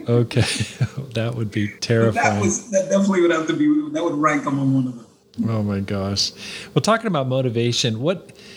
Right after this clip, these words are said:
Speaker 1: what are you facing during this, this coronavirus pandemic? Uh, it's certainly lasting longer than I anticipated. What do you, what's working in your church, and, uh, you know, how, how are you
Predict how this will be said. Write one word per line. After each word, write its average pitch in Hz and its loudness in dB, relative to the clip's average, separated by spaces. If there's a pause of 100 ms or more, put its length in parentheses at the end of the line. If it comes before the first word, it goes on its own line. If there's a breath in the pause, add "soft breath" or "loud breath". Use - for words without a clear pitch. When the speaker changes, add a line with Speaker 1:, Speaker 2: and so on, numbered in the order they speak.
(160 loud breath)
Speaker 1:
what 165 0
are - 2
you 202 0
facing 143 2
during 131 2
this, 113 2
this - 0
coronavirus 127 2
pandemic? 113 0 (100)
Uh, 107 -6
it's 90 -4
certainly 120 2 (140)
lasting 123 2
longer 123 4
than 110 2
I 120 4
anticipated. 107 0 (1500 soft breath)
What 127 0
do 202 2
you, - -2 (100)
what's 160 0
working 151 4
in 127 6
your 113 6
church, 135 0 (340)
and, 117 2 (120)
uh, 104 -6 (640)
you 143 -2
know, 120 2
how, 165 -2
how 180 2
are 175 4
you 135 2